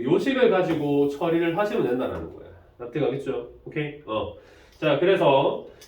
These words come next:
어, 지금 이제 식을 다 바꿔볼 건데, 잘 봐라잉. 자, 보시면은 이에 마이너스 S 제곱에 디에스 디티 곱하면은 F 프라임 T인데, 여기 뭐가 있냐면은, 어,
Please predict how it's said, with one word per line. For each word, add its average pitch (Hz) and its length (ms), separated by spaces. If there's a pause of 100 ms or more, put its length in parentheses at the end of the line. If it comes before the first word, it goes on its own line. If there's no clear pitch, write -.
(180)
어, 123 420
지금 160 280
이제 156 280
식을 208 300
다 175 80
바꿔볼 - 380
건데, 208 560
잘 - 160
봐라잉. 131 420 (400)
자, - 80
보시면은 170 840 (420)
이에 175 360
마이너스 226 560
S 196 220
제곱에 175 540
디에스 180 480
디티 175 300
곱하면은 170 680
F 202 140
프라임 180 280
T인데, 139 540
여기 - 240
뭐가 139 200
있냐면은, 156 580 (320)
어, - 360